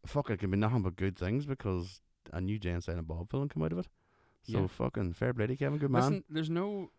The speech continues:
Speaker 1: I don't mean good
Speaker 2: be-
Speaker 1: man have a heart attack, but I mean, like, you
Speaker 2: Yeah,
Speaker 1: know,
Speaker 2: yeah.
Speaker 1: fair play for, like, oh no, fucking fair play to heart attack, that's
Speaker 2: Don't,
Speaker 1: good
Speaker 2: don't
Speaker 1: for
Speaker 2: have
Speaker 1: him.
Speaker 2: another
Speaker 1: Try not to have
Speaker 2: major
Speaker 1: it, no.
Speaker 2: illness
Speaker 1: Yeah.
Speaker 2: to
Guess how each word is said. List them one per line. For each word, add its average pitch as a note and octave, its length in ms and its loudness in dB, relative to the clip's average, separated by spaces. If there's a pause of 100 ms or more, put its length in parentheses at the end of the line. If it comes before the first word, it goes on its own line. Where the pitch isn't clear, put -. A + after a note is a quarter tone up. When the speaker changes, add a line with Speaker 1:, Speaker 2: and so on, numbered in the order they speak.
(100)
Speaker 1:
I - 40 -2
don't F3+ 140 12
mean C3+ 140 12
good A#2+ 100 12
Speaker 2:
be- A2 60 10
Speaker 1:
man G#2+ 120 10
have G#2+ 140 10
a - 20 8
heart G2 140 8
attack, C3+ 200 8
but C3+ 80 6
I C3 40 10
mean, C3 160 10
like, G#2 140 6
you A2+ 60 8
Speaker 2:
Yeah, F#3+ 60 10
Speaker 1:
know, E3 60 8
Speaker 2:
yeah. C#3+ 80 6
Speaker 1:
fair B2 100 8
play G2+ 240 4
for, F#2 300 4
like, F2+ 200 -2
oh - 100 2
no, C#4+ 180 8
fucking F#4 240 2
fair C3+ 160 6
play G#2+ 100 2
to G#2 80 2
heart C3 140 0
attack, F3+ 200 0
that's E3+ 160 -2
Speaker 2:
Don't, A#3 100 0
Speaker 1:
good A3 100 2
Speaker 2:
don't C#4 180 4
Speaker 1:
for G3+ 60 6
Speaker 2:
have E3 100 6
Speaker 1:
him. C#3 80 4
Speaker 2:
another B2+ 480 2 (320)
Speaker 1:
Try F3 120 0
not C#3+ 100 4
to C#3+ 80 4
have C3+ 40 6
Speaker 2:
major D3 220 6
Speaker 1:
it, B2+ 60 4
no. A#2+ 60 4
Speaker 2:
illness D3 440 0
Speaker 1:
Yeah. - 160 0
Speaker 2:
to A2+ 40 -4